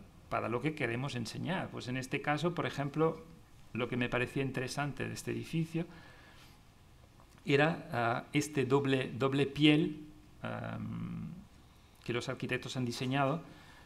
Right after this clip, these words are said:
una doble piel acristalada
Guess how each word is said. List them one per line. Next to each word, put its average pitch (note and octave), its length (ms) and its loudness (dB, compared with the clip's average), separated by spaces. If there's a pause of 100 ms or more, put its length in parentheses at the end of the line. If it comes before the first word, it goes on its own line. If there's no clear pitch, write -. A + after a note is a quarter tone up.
(1080)
una C#3 180 4
doble C#3 240 4
piel C3+ 500 2
acristalada C#3+ 840 2